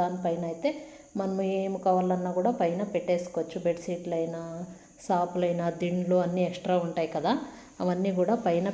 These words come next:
పెట్టేసుకోవచ్చు. ఎక్స్ట్రా లగేజ్ ఏమున్నా కూడా పైన పెట్టేసేయచ్చు మనము కబోర్డులో. అసలు బయట ఉంచే పనే లేదు. ఈ చైర్ పైన అయితే ఉతికేస్తున్నాను, అన్నీ మడతేసి పెట్టినాను, అందుకోసం దాంట్లోనే ఉంటాయి, కబోర్డ్లో పెట్టేసేయాల. అవుట్లో పెడితే బట్టలు అంతా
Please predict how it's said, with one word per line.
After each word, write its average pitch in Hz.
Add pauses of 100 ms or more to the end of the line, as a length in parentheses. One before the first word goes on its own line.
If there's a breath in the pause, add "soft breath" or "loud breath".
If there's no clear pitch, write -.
పెట్టేసుకోవచ్చు. 185 (180)
ఎక్స్ట్రా 185 (200)
లగేజ్ 185 (100)
ఏమున్నా 180 (100)
కూడా 208 (460 loud breath)
పైన 175 (380)
పెట్టేసేయచ్చు 175 (100)
మనము 165 (100)
కబోర్డులో. 165 (520 loud breath)
అసలు 185
బయట 175 (100)
ఉంచే 175
పనే 165
లేదు. 165
ఈ 185
చైర్ 185
పైన 175
అయితే 180 (120)
ఉతికేస్తున్నాను, 170
అన్నీ 180
మడతేసి 165
పెట్టినాను, 185
అందుకోసం 151 (120)
దాంట్లోనే 160
ఉంటాయి, 156
కబోర్డ్లో 175 (100)
పెట్టేసేయాల. 156 (2000 loud breath)
అవుట్లో 233
పెడితే 208
బట్టలు 185
అంతా 180